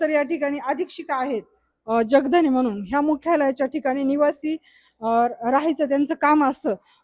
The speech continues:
परंतु त्या मुख्यालयाच्या ठिकाणी न राहता त्यांची शाळा सुटली की त्या घरी जातात.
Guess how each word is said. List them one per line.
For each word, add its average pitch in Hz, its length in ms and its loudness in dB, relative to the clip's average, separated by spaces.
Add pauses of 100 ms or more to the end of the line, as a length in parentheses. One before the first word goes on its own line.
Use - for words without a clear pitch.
परंतु 320 380 4
त्या 285 180 4
मुख्यालयाच्या 285 640 0
ठिकाणी 277 380 -2
न 277 120 2
राहता 277 540 2 (520)
त्यांची 285 300 2
शाळा 277 280 2
सुटली 269 320 -2
की 262 140 -4
त्या 269 160 -2
घरी 320 240 4
जातात. 202 280 0